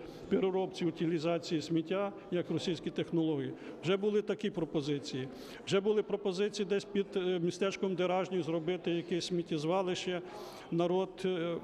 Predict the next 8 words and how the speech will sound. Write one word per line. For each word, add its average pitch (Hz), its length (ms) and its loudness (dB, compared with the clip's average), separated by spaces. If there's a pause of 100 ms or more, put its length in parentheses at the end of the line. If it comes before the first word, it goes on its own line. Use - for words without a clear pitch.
(600)
піднявся 185 640 2
на 175 260 4
захист 185 460 2
своїх 170 240 2
територій, 180 580 2
тому 175 240 2
що, 170 340 0 (440)
е, 160 40 -4